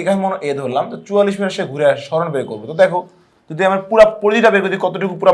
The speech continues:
মাঠটা কতটুকু, এখান থেকে এ থেকে এ পর্যন্ত কতটুকু দেখি, চেক করি। তাহলে পরিধি মানে হচ্ছে আমি টু পাই আর মানে পরিধি, তাহলে টু into পাই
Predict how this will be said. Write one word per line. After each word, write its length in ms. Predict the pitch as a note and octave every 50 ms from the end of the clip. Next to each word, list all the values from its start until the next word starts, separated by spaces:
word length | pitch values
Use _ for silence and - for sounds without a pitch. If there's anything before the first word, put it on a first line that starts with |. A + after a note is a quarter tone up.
| E3+
মাঠটা 240 | F#3 G3 G3 G3 A3 G#3+
কতটুকু, 340 | G3+ F#3 F#3+ F#3 F3 D#3+ F3+ F3+ - - _ _ _ _ - F3+
এখান 160 | F3 G3 G#3 G3+ G3
থেকে 140 | G3+ G3+ F#3+ F#3+ F#3+
এ 20 | F#3+ G3
থেকে 140 | G3 - F#3+ F#3+
এ 20 | F#3
পর্যন্ত 180 | E3 F#3 F3+ F3+ E3
কতটুকু 260 | E3+ E3+ E3 E3+ E3 D#3 D#3+
দেখি, 120 | D#3 D#3+ D#3+ -
চেক 100 | G#3 G#3 G#3 -
করি। 140 | F3 D#3 D#3 - - _ _ _ _ _ _ _
তাহলে 160 | - F3+ F#3 F#3 -
পরিধি 200 | G#3 G3+ G3+ A3
মানে 100 | G#3+ G#3 G#3
হচ্ছে 140 | G#3 G#3 G#3+ G#3
আমি 80 | G#3+ A3 A3 -
টু 60 | A3 G#3+ G#3 -
পাই 120 | G#3+ G#3 F#3+ E3+ E3+
আর 80 | E3+ F3 -
মানে 120 | F#3 A3 A3 A3 G3+
পরিধি, 300 | F3+ D#3+ B2+ - G#2 E2 - - - - _ _ _ _ _ -
তাহলে 180 | - F3+ F#3 F3 D#3+ - -
টু 80 | A3+ A3 G#3+ G3+
into 240 | G3 F3+ E3 F#3 F#3+ - - -
পাই 220 | C#3+ A#2+ A#2 B2